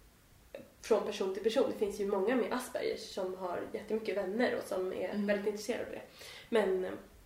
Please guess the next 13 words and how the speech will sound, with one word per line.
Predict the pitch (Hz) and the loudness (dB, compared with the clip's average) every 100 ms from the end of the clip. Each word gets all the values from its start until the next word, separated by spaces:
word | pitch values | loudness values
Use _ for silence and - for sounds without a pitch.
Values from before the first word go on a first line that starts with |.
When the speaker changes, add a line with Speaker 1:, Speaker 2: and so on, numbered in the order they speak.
| - - - - - - | -20 -20 -20 -20 -18 -4
Speaker 1:
i | 208 | 0
alla | 202 | 0
fall, | - - 226 - - - - | 0 -2 -4 -6 -18 -18 -4
eh, | 233 214 202 202 202 - | -2 0 -2 -6 -12 -18
det | - 214 220 | -6 0 2
var | 233 214 208 208 - | 2 0 -2 -6 -6
en | 262 262 247 | -2 0 0
person | 233 - - | -4 -6 -6
som | - 214 202 | -4 -4 -2
jag, | 190 185 202 - - - - | -4 -4 -6 -12 -18 -18 -12
eh, | - 202 190 185 190 214 - - - - - - - | -6 -4 -4 -6 -8 -14 -16 -20 -20 -20 -20 -20 -16
har | - 190 185 214 | -8 -6 -4 -4
jobbat | 196 - - - | -6 -6 -10 -12